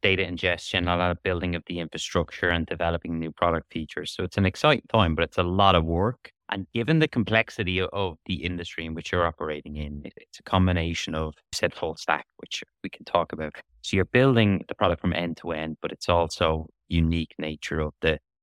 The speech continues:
the industry. Neuroscience is not your everyday data set, data source. So the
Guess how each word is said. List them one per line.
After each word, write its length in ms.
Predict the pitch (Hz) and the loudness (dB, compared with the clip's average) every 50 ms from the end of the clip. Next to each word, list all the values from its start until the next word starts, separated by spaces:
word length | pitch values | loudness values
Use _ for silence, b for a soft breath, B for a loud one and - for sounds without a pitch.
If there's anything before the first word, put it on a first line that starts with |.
| _ _ _ - | _ _ _ -4
the 120 | 87 85 | -2 -2
industry. 460 | 82 82 80 76 - - - - - - - | 0 0 -2 -4 -6 -6 -8 -8 -10 -8 -6
Neuroscience 720 | 76 76 78 78 80 80 78 76 - - 80 78 73 - | -4 -2 0 2 2 2 2 2 0 -2 -2 -4 -4 -6
is 80 | 78 80 | -8 -8
not 140 | 82 76 - | -10 -8 -4
your 180 | 80 78 73 | -4 -2 -2
everyday 540 | 69 76 78 78 80 80 76 82 78 73 73 - | 0 0 0 0 0 0 0 2 2 2 0 2
data 300 | - 90 92 92 85 82 | 2 4 4 4 2 0
set, 380 | - - - - 80 78 - - _ | -4 -2 -2 0 0 0 -4 -6 _
data 240 | - 76 - - 78 | -8 -6 -6 -6 -6
source. 400 | - - 123 107 87 76 - - | 4 6 8 8 8 6 4 2
So 160 | - 104 90 - - - - _ _ _ _ - | 2 0 0 0 -6 -20 -20 _ _ _ _ 4
the 220 | 120 113 104 95 | 6 6 6 4